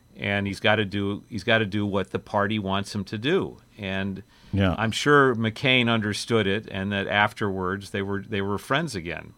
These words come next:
Speaker 1: or, uh, uh, colleagues. But for these kinds of people, uh, like Biden, principle just doesn't matter much, which again is why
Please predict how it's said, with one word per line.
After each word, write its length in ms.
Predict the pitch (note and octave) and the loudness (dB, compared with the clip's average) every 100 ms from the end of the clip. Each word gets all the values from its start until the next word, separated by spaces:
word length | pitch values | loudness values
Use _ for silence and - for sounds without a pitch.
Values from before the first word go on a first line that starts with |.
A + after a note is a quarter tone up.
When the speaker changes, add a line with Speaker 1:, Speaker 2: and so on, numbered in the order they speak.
| - | -10
Speaker 1:
or, 340 | F2+ E2+ E2 - | -8 -8 -10 -14
uh, 180 | - - - | -16 -18 -18
uh, 80 | - - - - | -20 -20 -20 -8
colleagues. 680 | - C3+ A2 E2 C#2 - - _ _ _ _ _ - | 2 4 4 0 -8 -18 -20 _ _ _ _ _ -2
But 240 | B2 B2 | 0 0
for 160 | - C#3+ | -2 -4
these 240 | D#3+ A3 | -2 -2
kinds 340 | - F3+ F3+ D3 | -2 -2 -4 -6
of 100 | C3+ | -4
people, 520 | G3+ A#3 A#2+ G#2 A2 _ _ _ _ - | -4 -4 -2 -2 -2 _ _ _ _ -6
uh, 300 | C3 A#2+ A#2 | 0 4 4
like 280 | A#2 C#3+ A#2 | 4 4 4
Biden, 540 | G#2+ F#2+ F#2+ A#2 A#2+ | 2 2 0 -6 -6
principle 560 | - G3 G3 D#3 D3 C#3+ | -2 -2 -2 -6 -6 -4
just 300 | D3 D3 - | -2 -2 0
doesn't 340 | D3+ D3 D3+ | -2 -2 -6
matter 320 | D3 G3 B3 | -4 -4 -4
much, 460 | A#2+ D#2+ - - - _ | -4 -6 -6 -12 -18 _
which 220 | - B2+ | -4 -4
again 300 | C#3 D3+ F3+ | -2 -2 -2
is 160 | D3+ A2+ | -2 -4
why 560 | B2 C#3 C#3+ D3 C#3 | 0 2 4 2 -2